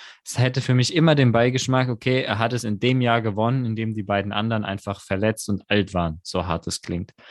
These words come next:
Das heißt, er hat eigentlich nicht in einer fairen Competition mit den beiden, wo alle in Bestform waren, den Grand Slam geholt, sondern er hat davon profitiert, dass seine größten Konkurren-, Kon-, Kontrahenten aller Zeiten verletzungsbedingt aussetzen müssen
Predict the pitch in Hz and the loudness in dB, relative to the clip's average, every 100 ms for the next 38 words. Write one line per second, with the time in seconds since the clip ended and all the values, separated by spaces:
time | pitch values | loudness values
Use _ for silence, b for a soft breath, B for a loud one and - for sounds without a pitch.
0 | B B 123 123 120 110 123 - 139 160 | B B 2 4 2 2 0 0 -2 0
1 | 143 135 123 143 - - 120 117 113 110 | 0 0 2 2 2 0 0 0 0 -2
2 | - - 139 135 127 127 110 101 139 143 | -2 0 2 2 0 0 -2 0 2 2
3 | 160 151 147 135 127 127 143 147 143 143 | 4 2 2 0 0 0 0 -2 -4 -6
4 | _ _ _ _ - 110 110 120 123 107 | _ _ _ _ -6 -4 -2 0 2 2
5 | 101 113 - - 147 143 139 147 156 147 | 0 0 -2 -4 -2 0 2 2 0 0
6 | 147 147 - 143 143 147 147 160 160 B | -2 -2 -4 -4 -4 0 0 0 -2 B
7 | B B - 127 127 113 117 113 123 120 | B B -2 0 0 0 -2 0 0 0
8 | 131 - 117 110 107 127 135 127 110 - | -2 -6 -8 -6 -4 0 0 2 -4 0
9 | 107 107 107 107 b b b _ _ 120 | 0 2 2 0 b b b _ _ -14
10 | 101 139 143 - 139 - 117 113 110 117 | 2 4 4 2 -2 0 -2 0 0 -2
11 | - - 120 110 104 - 120 107 120 139 | -4 -8 -4 -4 -4 -4 -2 2 4 4
12 | 135 123 110 110 - 117 117 - 123 - | 4 2 2 0 0 0 0 0 -4 0
13 | 110 113 120 - 98 104 101 - 110 - | 0 0 -4 -8 -6 -6 -4 0 0 2
14 | 135 - 139 143 - 170 | 0 0 2 2 2 -2